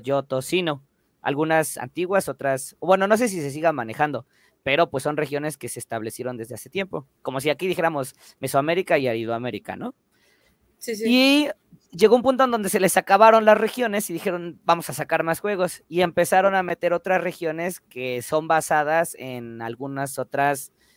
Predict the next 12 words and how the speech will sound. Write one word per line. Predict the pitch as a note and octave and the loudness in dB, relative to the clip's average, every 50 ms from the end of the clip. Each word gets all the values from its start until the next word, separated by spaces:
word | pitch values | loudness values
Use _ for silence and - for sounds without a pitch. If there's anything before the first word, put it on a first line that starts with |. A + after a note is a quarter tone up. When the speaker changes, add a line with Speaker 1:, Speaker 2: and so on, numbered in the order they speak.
| _ _ _ | _ _ _
Speaker 1:
partes | - D3+ C#3 C#3 C#3+ C#3+ C3+ B2+ | 4 4 4 4 2 -2 -4 -2
del | D3 D3 D#3+ | -2 -4 -2
mundo. | F3+ G#3 A#3 A3 F#3+ E3+ D3+ C3+ - _ _ _ _ _ _ _ | -2 -2 -2 0 0 -2 -2 -4 -10 _ _ _ _ _ _ _
Eh, | - C3+ C#3 C3+ C3 C3 B2 | -6 -4 -2 0 0 0 0
agarraron | B2+ C3 C3 C3+ C3+ C#3 C#3 D3 C#3+ C3+ | 0 2 2 2 2 2 2 2 0 0
la | C3 B2 B2 | -2 -2 -2
isla | B2+ C3 B2 C3 B2 | -4 -4 -4 -4 -6
de | A#2+ A2+ | -4 -6
Gran | G#2+ A2+ A2 A2 | -6 -8 -10 -10
Bretaña, | - G#2+ - - E3 F3 F3+ F3+ F3 F3 E3 E3 D#3+ D#3+ D#3+ D#3+ D#3+ D#3 D3+ | -12 -8 -2 2 2 4 4 4 2 0 0 0 0 2 2 2 0 0 0
agarraron, | - B2+ B2 A#2 A#2 G#2+ A#2 B2 A#2+ B2 A#2+ A#2 A2+ | -2 -4 -4 -4 -6 -4 -4 -4 -4 -4 -6 -8 -10
este, | A2 G#2 - - - _ - G#2 G2 G2 G2 F#2+ F#2+ | -14 -14 -16 -18 -16 _ -12 -10 -10 -10 -10 -10 -12